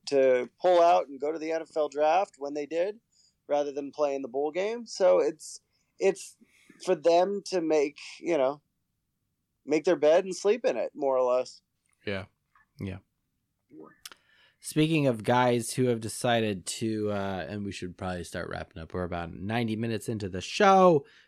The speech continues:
Speaker 2: Appreciate everybody jumping on. Jimmy Joe, Adam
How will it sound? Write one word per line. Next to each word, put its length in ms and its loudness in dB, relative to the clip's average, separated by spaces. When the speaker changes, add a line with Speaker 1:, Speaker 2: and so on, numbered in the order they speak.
Speaker 2:
Appreciate 400 -2
everybody 500 -4
jumping 460 -6
on. 320 -4
Jimmy 340 -10
Joe, 400 0
Adam 220 -4